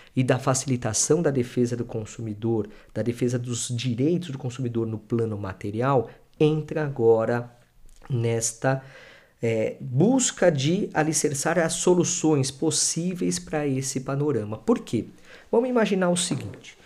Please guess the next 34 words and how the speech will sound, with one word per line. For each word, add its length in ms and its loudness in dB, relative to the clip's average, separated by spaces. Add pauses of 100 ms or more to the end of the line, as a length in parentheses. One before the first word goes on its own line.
(380)
Vamos 240 0
imaginar 480 0
que, 120 -6
em 80 -2
razão 600 2
desta 400 4
potencialidade 1080 2
de 120 2
dano 460 4
que 160 -6
a 20 0
atividade 600 0
do 40 -12
cons-, 340 -4
do 140 -2
fornecedor 720 0
gera, 480 0 (420)
e 60 2
olha 160 6
só, 240 6
eu 120 2
quero 200 2
fazer 220 2
uma 100 0
ressalva. 600 0 (420)
É, 360 4 (200)
na, 600 4
se 200 4
não 160 6
fosse 400 4
esse 160 0
momento 680 4
de 140 2
crise, 720 -2